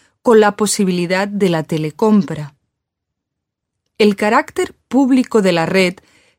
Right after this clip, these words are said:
tiene también su lado negativo. Entre otros, la aparición de contenidos subversivos, racistas o pornográficos. Esto ha puesto de manifiesto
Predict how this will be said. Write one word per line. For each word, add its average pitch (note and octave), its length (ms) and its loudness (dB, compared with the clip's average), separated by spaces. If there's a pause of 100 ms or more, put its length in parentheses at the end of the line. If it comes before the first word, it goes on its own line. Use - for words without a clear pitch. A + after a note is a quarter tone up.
tiene C#4 280 4
también B3+ 500 6
su B3 240 -2
lado E3 320 -2
negativo. E3+ 680 -2 (840)
Entre A#3+ 420 0
otros, D#4+ 640 -4
la A3 280 2
aparición C#4 840 0
de A#3+ 140 -2
contenidos G#3+ 760 0
subversivos, F3+ 1000 -4 (360)
racistas F#3+ 880 -4 (400)
o - 200 -2
pornográficos. E3 1120 -6 (1000)
Esto C#4+ 400 -2
ha C#4 100 -2
puesto B3+ 480 0
de A#3 80 2
manifiesto F#3+ 920 -2